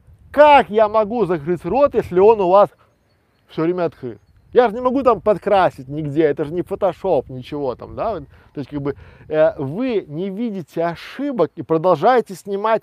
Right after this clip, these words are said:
с ошибками. Вот это, потому что вы снимаете в стол, ну, то есть в архив,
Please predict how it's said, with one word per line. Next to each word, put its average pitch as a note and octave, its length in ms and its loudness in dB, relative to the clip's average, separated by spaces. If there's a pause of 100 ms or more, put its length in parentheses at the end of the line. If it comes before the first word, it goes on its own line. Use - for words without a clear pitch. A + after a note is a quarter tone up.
с - 40 -8
ошибками. C#3+ 680 -12 (600)
Вот D#3+ 120 2
это, G#3 140 2
потому E3 160 -4
что E3+ 140 -4 (160)
вы F3+ 180 -2
снимаете A3 560 -4
в D#3 60 -8
стол, E3 360 -2
ну, G#3 120 -14
то G3+ 80 -2
есть D#3+ 120 -6
в C3 80 2
архив, F#3 440 0